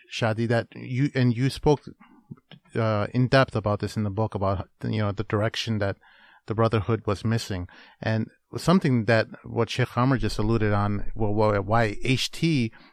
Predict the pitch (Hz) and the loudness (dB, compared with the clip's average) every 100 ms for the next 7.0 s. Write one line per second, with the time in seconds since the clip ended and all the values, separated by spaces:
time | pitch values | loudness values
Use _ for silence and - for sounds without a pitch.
0 | _ 127 113 117 110 143 127 123 143 - | _ -2 0 0 4 4 4 6 4 4
1 | 131 113 113 110 107 - - - - - | 2 2 2 0 0 -4 -16 -20 -20 0
2 | 123 131 123 147 143 127 123 131 113 135 | 4 6 6 6 6 2 2 0 4 4
3 | 117 _ _ - 117 123 135 139 120 127 | 2 _ _ -4 2 6 6 4 4 4
4 | 127 139 120 120 110 _ 107 110 143 170 | 4 4 2 2 0 _ -2 2 4 4
5 | - 120 - - 107 107 107 107 - - | 2 0 -2 -4 -2 0 0 -2 -4 -12
6 | _ _ - 117 - - 101 - 107 | _ _ -2 -2 0 -2 -2 0 -2